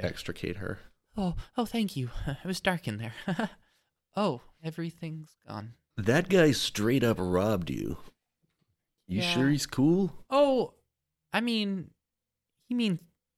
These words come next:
Speaker 2: he means well. He's just sad inside, and, you know, sometimes when we're sad, we do terrible, mean things, like take everything I have. Um,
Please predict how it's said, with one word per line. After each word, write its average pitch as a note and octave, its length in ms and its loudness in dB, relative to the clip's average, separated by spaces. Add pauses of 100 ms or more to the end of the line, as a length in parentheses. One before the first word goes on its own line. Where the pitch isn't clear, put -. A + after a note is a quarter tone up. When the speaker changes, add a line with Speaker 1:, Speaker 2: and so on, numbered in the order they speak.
(680)
Speaker 2:
he G3+ 140 -4
means G#3+ 260 0
well. C#3+ 140 2
He's G#3+ 260 -2
just - 200 -6
sad D3 380 6
inside, D3 460 -2
and, A#2+ 220 -4 (600)
you D#3+ 100 -4
know, D3 240 -2
sometimes E3+ 400 -4
when E3+ 120 -2
we're F#3 60 -2
sad, A2+ 340 0
we D3 80 -2
do D#3 340 -4 (420)
terrible, C#3+ 400 -4 (180)
mean C#3 240 -6
things, C3 420 -6
like B2 180 -10
take C3+ 260 -8
everything C3 880 -10
I C3 100 -8
have. B2 200 -8 (340)
Um, E3 720 4